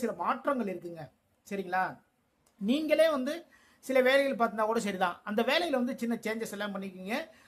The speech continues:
தொழில்ல வந்து புதிய முயற்சிகள் எல்லாமே எடுப்பீங்க. தொழில் பண்ணிட்டு இருக்கவங்க வந்து புதிய முயற்சிகள் எல்லாமே எடுப்பீங்க. இன்று டபுள் சிக்ஸ் கமெண்ட் பண்ணுங்க, மிக மிக சிறப்பு. மிதுனம், மிதுன ராசிக்கு வந்து உங்களுடைய பேச்சின் மூலமாக முன்னேற்றங்கள், அதே நேரத்துல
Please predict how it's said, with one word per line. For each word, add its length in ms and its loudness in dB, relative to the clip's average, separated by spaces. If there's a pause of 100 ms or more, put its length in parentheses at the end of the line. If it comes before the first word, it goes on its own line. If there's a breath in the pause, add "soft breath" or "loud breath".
(220 loud breath)
தொழில்ல 360 6
வந்து 140 0 (100)
புதிய 220 -2 (140)
முயற்சிகள் 600 0
எல்லாமே 240 0
எடுப்பீங்க. 320 -6 (140)
தொழில் 240 -2
பண்ணிட்டு 180 -6
இருக்கவங்க 240 -8
வந்து 180 -6
புதிய 200 -4 (100)
முயற்சிகள் 480 -6 (520)
எல்லாமே 240 -4
எடுப்பீங்க. 300 -8 (440 soft breath)
இன்று 240 2 (220)
டபுள் 280 -2
சிக்ஸ் 260 -10
கமெண்ட் 220 -6
பண்ணுங்க, 260 -6
மிக 220 -8
மிக 180 -6
சிறப்பு. 260 -2 (480 soft breath)
மிதுனம், 460 2
மிதுன 320 0
ராசிக்கு 380 2
வந்து 220 -4
உங்களுடைய 280 2 (140)
பேச்சின் 600 0 (120)
மூலமாக 560 4 (100)
முன்னேற்றங்கள், 840 2 (580 soft breath)
அதே 280 4
நேரத்துல 320 0